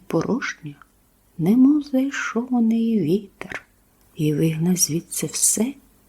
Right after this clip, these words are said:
що там до цього часу було.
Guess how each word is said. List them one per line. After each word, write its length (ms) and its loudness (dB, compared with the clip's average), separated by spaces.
що 320 0
там 400 0
до 220 -2
цього 680 -4
часу 500 -6
було. 520 0